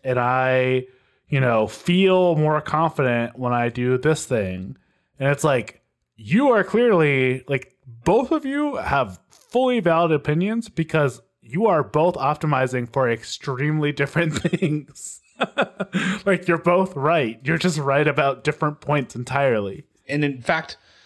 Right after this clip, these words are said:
Speaker 2: the context is the thing that's kind of missing from even the original question, which is, do you think the tech stack choice really matters that much? Like, well, when are you making those choices?
Speaker 1: Yeah.
Speaker 2: And,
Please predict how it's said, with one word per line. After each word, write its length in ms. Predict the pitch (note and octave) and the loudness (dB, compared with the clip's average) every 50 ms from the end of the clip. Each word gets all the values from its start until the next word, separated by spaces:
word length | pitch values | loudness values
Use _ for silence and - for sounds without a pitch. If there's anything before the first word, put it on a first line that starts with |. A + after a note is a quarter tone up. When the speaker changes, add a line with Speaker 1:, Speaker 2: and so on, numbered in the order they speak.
| _ _ _ _ _ _ _ | _ _ _ _ _ _ _
Speaker 2:
the 120 | A#2+ C3+ | -6 -6
context 540 | A#2 - - F3+ A#3+ C4 - - A#2+ - - | -4 -2 -2 -4 -4 -2 -2 -4 -4 -2 -4
is 120 | C3 A#2 | -4 -4
the 100 | - A#2+ | -6 -6
thing 260 | A2+ - - B2 B2 A#2+ | -6 -4 -4 -4 -2 -2
that's 200 | A#2 G#2+ - - | -4 -4 -4 -8
kind 300 | - - - D3 D3 C#3+ | -6 -4 -2 -2 -2 -2
of 100 | B2+ A#2 | -2 -2
missing 400 | A#2 A#2+ A#2 - - A#2 A2+ A2 | -2 -2 -2 -2 -4 -4 -4 -4
from 380 | - - G#2+ G2+ G2 G2 G2 - | -4 -4 -2 -2 -2 -4 -4 -4
even 240 | A2+ A#2 A2 G#2+ G#2+ | -4 -4 -2 -2 -2
the 120 | G#2+ G2+ | -4 -4
original 340 | F#2+ F#2 G2+ G2+ - G2+ F#2+ | -4 -6 -8 -8 -8 -10 -8
question, 480 | - - E3+ F3 - - - - - _ _ _ _ _ _ _ - - _ _ | -4 -4 -4 -4 -6 -10 -14 -18 -20 _ _ _ _ _ _ _ -20 -20 _ _
which 160 | - A2 G#2+ - | -12 -8 -6 -4
is, 200 | A2 G2 G#2 G2 | -4 -4 -6 -8
do 160 | G2+ A2 A2+ | -6 -6 -6
you 60 | A#2 | -4
think 200 | A2+ C#3 B2 G#2+ | -4 -4 -4 -4
the 80 | A#2 G#2+ | -6 -6
tech 300 | - - - A#2 - - | -4 -4 -6 -6 -6 -6
stack 300 | - - A#2+ G2 - - | -4 -2 -4 -4 -4 -8
choice 360 | - - A#2 G#2+ - - - | -4 -2 -2 -2 -2 -4 -4
really 200 | A#2 A2 G2+ G2 | -4 -4 -4 -4
matters 340 | G2+ A#2 D3+ G3+ F3 A#2+ - | -4 -2 -2 -2 -2 -2 -4
that 120 | - E2 | -6 -8
much? 240 | D#2+ E2 D#2 - - | -8 -10 -10 -8 -10
Like, 140 | F#2 F#2+ - | -10 -10 -10
well, 140 | - F#2+ F#2 | -8 -8 -8
when 240 | F2+ F2+ A#2 C#3 D#3+ | -4 -2 0 0 0
are 60 | D3+ | 0
you 160 | C3+ B2+ A#2+ | -2 -2 -4
making 540 | A2 A2+ D#3 G#3 A#3 - A#2+ G2 F#2 G2+ - _ _ _ _ _ _ _ | -2 -2 -2 -2 -2 -2 -4 -4 -6 -10 -16 _ _ _ _ _ _ _
those 200 | - A2+ G2 - | -4 -2 -2 -2
choices? 640 | - - - F#3 A3 - - - - - - - - _ | -4 -4 -2 -2 -2 -4 -6 -8 -8 -8 -8 -8 -10 _
Speaker 1:
Yeah. 360 | - C3+ C3 C3 A2+ F2+ E2+ - _ _ _ _ _ _ _ - | -4 0 0 0 0 -2 -6 -12 _ _ _ _ _ _ _ -4
Speaker 2:
And, 360 | B2 C3+ C#3 C3+ B2+ A#2 | -2 -2 0 -2 -2 -4